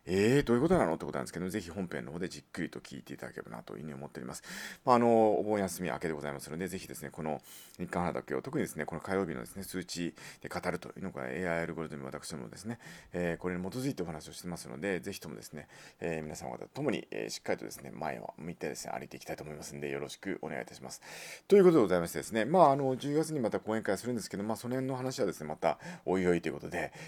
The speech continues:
とりあえずですね、今日はこの音声レポートでしっかりと、えー、キャッチアップしていただければなという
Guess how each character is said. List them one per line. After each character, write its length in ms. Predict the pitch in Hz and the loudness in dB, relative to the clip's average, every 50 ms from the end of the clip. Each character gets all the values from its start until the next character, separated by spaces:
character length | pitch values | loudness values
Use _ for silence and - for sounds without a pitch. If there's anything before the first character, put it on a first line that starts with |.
| - - | -16 -8
と 100 | - - | 0 8
り 80 | 113 113 | 12 12
あ 40 | 104 | 12
え 40 | |
ず 60 | 82 73 | 10 8
で 60 | 73 | -4
す 120 | - - | -6 -8
ね、 120 | 69 62 - - | -12 -14 -12 -8
今 100 | - 78 | -6 -4
日 60 | 60 | 2
は 260 | 69 92 110 117 - - - - - - | 6 6 6 6 6 0 -10 -20 -20 -16
こ 100 | - - | -8 -6
の 100 | 90 80 | -4 -4
音 60 | 78 76 | -4 -4
声 120 | - 76 | -6 -6
レ 80 | 76 - | -6 -6
ポ 140 | - 73 | -6 -6
ー 20 | 65 | -6
ト 120 | - - | -6 -8
で 60 | 57 | -10
し 100 | - - | -10 -10
っ 20 | - | -6
か 100 | _ - | _ -4
り 80 | 71 65 | -4 -2
と、 300 | - 104 117 113 - - - | 2 2 2 2 2 0 -4
え 380 | 69 64 62 64 60 55 55 57 | -6 -6 -6 -6 -6 -6 -8 -8
ー、 20 | |
キ 80 | - - | -10 -12
ャ 40 | |
ッ 20 | - | -10
チ 80 | - | -10
ア 20 | - | -12
ッ 20 | - | -12
プ 60 | - | -12
し 40 | - | -12
て 100 | - 71 | -12 -12
い 20 | |
た 80 | - 67 | -12 -12
だ 40 | |
け 60 | - - | -14 -12
れ 60 | - | -10
ば 80 | - | -10
な 60 | - - | -10 -10
と 100 | - | -12
い 20 | |
う 20 | - | -18